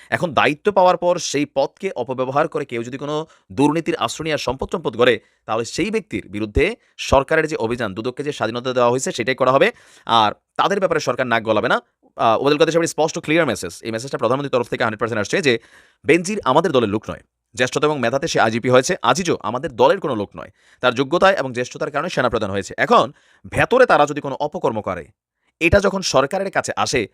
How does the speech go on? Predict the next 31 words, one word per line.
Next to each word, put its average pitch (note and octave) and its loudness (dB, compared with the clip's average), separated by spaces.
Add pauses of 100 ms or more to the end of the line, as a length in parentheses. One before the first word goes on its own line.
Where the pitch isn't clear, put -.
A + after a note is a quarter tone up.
(220)
তখন C3+ 2
এদের C3 0
বিচার C3+ 0
করার D3+ 2
সৎ G#2+ -4
সাহস B2 2 (140)
শেখ - -4
হাসিনার F#2 -14
আছে। - -14 (800)
তার G#2 0
মানে C#3 4 (260)
যে A#2+ 0
ওয়েতে B2+ 2
যাচ্ছে, B2 -4 (360)
আহ, G2 -4 (320)
এটা D3+ -2
নিয়ে C#3+ 0
আলোচনা, A2+ 0
এমনকি D#3+ -4
বিএনপিকে F#3+ -4
তিনি F#3+ -6
আবার F#3 2
পাল্টা D3 2
কাউন্টার D3 0
করছেন C3+ -4
যে B2 -2
আপনাদের B2+ -2
সময় D3+ -8
কেউ D3+ -6
শাস্তি B2+ -2
পায়নি, D3 2